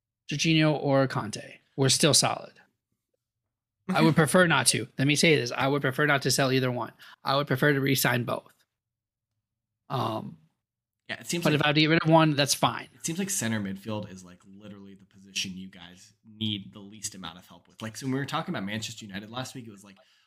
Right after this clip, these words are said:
Speaker 2: "Holy crap, they need all the midfielders." But it seems like Chelsea don't need any midfielders.
Speaker 1: Yeah, Jorginho, Conte, Kovacic are your big three, right?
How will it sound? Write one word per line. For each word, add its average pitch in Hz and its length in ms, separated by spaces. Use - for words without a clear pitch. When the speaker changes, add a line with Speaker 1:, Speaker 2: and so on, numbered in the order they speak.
Speaker 2:
"Holy 117 280
crap, 101 400
they 104 100
need 101 280
all 104 240
the 90 60
midfielders." - 640
But 117 120
it 104 60
seems 117 220
like 98 160
Chelsea 113 560
don't 95 200
need 92 140
any 80 220
midfielders. - 1080
Speaker 1:
Yeah, 131 220
Jorginho, 165 460
Conte, 139 480
Kovacic 131 560
are 139 100
your 135 100
big 120 200
three, 113 280
right? 131 300